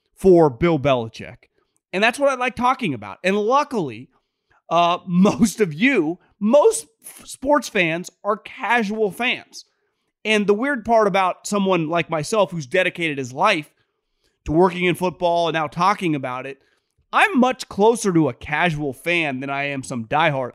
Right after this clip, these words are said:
I just consume a lot of it, and I, I, I made it my, uh, my life's work. But I am not as into the weeds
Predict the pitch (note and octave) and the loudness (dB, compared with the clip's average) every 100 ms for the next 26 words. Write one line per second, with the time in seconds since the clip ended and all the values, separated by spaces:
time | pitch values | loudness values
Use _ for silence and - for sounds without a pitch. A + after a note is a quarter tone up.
0 | - E3+ E3 C#3+ - - A#2 - - - | -4 -2 -2 -4 -8 -6 -6 -6 -6 0
1 | C#4+ G3+ F#2+ - _ - - _ - E3+ | 2 2 -2 -16 _ -20 -20 _ -4 0
2 | D#3+ D#3 D3+ F#3 F#3 D#3+ - E3 - E3+ | 0 0 -2 -2 -2 -4 -4 -6 -4 -2
3 | E3 D#3+ D#3+ D#3 D3+ D3+ D3+ D3+ D3+ D#3 | 0 0 0 -4 -4 -4 -4 -6 -6 -8
4 | D3+ D#3+ F3 F3+ C3+ C#3+ B3 - - - | -6 -2 0 0 -2 0 2 2 -4 -20
5 | _ _ _ - D3 A#3+ D4+ F#4 G3 F3+ | _ _ _ -6 0 4 4 2 0 0
6 | A3 G#3 - E3 E3 C#3 - G#3+ G#3+ F#3+ | 0 -2 -4 -6 -6 -6 -8 -2 0 0
7 | D3+ C#3 E3+ G#3 F3 C#3 A#2+ - | -2 0 2 2 0 -4 -8 -10